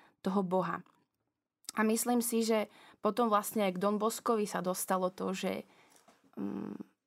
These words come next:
niekde ďaleko, eh, od Turína v Mornéze mladé dievča Mária Dominika sa venovala tým dievčatám. A vlastne keď Don Bosco prišiel do, do Mornéze, tak Mária Dominika z neho bola, eh,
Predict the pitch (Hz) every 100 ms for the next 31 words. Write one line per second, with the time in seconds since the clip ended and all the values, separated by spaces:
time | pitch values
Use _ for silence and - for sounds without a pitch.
0 | _ _ 190 190 180 185 170 180 190 190
1 | 214 240 - - - - _ 196 185 185
2 | - 190 - 214 214 202 202 214 202 190
3 | 196 196 185 185 185 214 262 233 185 180
4 | 175 170 185 185 190 226 202 185 185 175
5 | 185 208 220 - 247 254 - - - 208
6 | 202 208 196 185 180 185 185 180 180 175
7 | 185 - 180 190 208 - _ - - -
8 | 180 190 220 202 196 208 226 214 233 -
9 | 175 175 196 190 - 202 196 247 285 220
10 | 175 175 190 190 190 175 196 190 180 180
11 | 170 170 175 247 302 - - - _ -
12 | 185 196 208 247 202 220 226 220 - 220
13 | 208 196 196 202 196 196 190 185 185 196
14 | - - - - 190 185 185 190